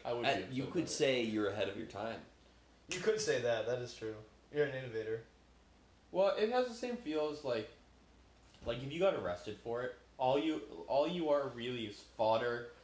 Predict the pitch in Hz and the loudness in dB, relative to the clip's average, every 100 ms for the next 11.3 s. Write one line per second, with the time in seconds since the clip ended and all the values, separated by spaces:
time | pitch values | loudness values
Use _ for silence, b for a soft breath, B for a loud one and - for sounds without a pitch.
0 | B - 139 135 131 123 123 110 - 117 | B -12 -10 -8 -6 -6 -6 -10 0 2
1 | 110 - - 117 113 101 95 92 64 - | 2 0 -6 -6 -6 -10 -8 -8 -10 -12
2 | - - 92 117 - - 123 127 196 - | -16 -10 -4 -4 -4 -12 -10 -2 -2 0
3 | 113 107 90 78 - 104 95 98 196 185 | 2 4 2 -4 -8 -8 -6 -6 2 4
4 | 185 226 220 220 190 180 175 143 127 123 | 6 2 2 -4 -2 0 0 0 -2 0
5 | 117 117 117 110 107 104 110 113 104 101 | 4 6 4 0 -6 -10 -10 -6 -6 -8
6 | - - - - - 110 101 101 95 - | -14 -14 -16 -18 -16 -14 -14 -14 -14 -14
7 | 101 101 - - - - _ - - - | -16 -18 -20 -20 -20 -20 _ -20 -20 -20
8 | - - - - - - 147 147 147 135 | -20 -20 -20 -20 -20 -10 -6 0 2 2
9 | 135 123 123 131 120 120 117 127 127 127 | -2 0 -2 -2 -2 -4 -2 -2 -4 -2
10 | 123 131 135 135 131 120 127 123 123 - | 0 2 2 0 -6 -8 -8 -8 -10 -6
11 | 123 117 | -2 -2